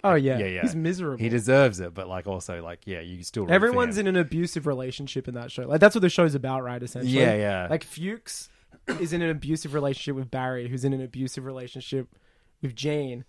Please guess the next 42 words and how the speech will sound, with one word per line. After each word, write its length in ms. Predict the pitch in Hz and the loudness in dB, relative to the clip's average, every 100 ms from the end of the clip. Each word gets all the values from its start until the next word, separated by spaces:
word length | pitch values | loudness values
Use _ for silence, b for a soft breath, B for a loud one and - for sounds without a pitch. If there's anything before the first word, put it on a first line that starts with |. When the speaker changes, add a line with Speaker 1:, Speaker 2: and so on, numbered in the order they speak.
| _ - | _ 0
Speaker 1:
And 60 | |
he 80 | 175 | 2
gets 180 | 180 139 | 4 2
jealous 320 | 165 160 165 | 0 0 0
about 160 | 151 135 | -2 -2
his 200 | 160 160 | 0 0
abusive 400 | 156 151 - 135 | -2 -6 -6 -8
relationship 480 | 131 131 131 143 | -8 -6 -8 -8
with 100 | 127 | -10
Gene, 380 | 117 139 139 123 | -8 -4 -4 -4
which 160 | 131 131 | -8 -8
is, 100 | 147 | -2
you 120 | 175 | 6
know 100 | 190 | 10
what 80 | 185 | 10
I 40 | |
mean? 160 | 165 170 | 8 4
Like, 160 | 175 170 | 2 0
Speaker 2:
Yeah. 80 | |
Speaker 1:
everyone 320 | 165 170 180 139 | 0 2 2 0
Speaker 2:
Oh, 120 | 110 113 | -2 0
dude, 120 | 131 | 4
Speaker 1:
and 80 | 180 | 6
Speaker 2:
I'm 40 | |
Speaker 1:
then 120 | 196 | 6
Speaker 2:
so 220 | 160 135 | 6 6
fucking 280 | 123 127 120 | 6 4 4
excited 260 | 107 117 110 | 4 6 6
for 80 | 110 | 4
you 40 | |
to 40 | |
watch 160 | 104 101 | 2 0
the 80 | 104 | 0
last 300 | 92 92 - | 0 -2 -4
few 200 | 95 95 | -4 -2
episodes. 360 | - 92 104 | -2 -4 0
Speaker 1:
And 100 | 135 | 4
then 80 | 175 | 6
he's 220 | 175 185 | 8 6
in, 100 | 190 | 8
Speaker 2:
I 60 | |
think 20 | 185 | 10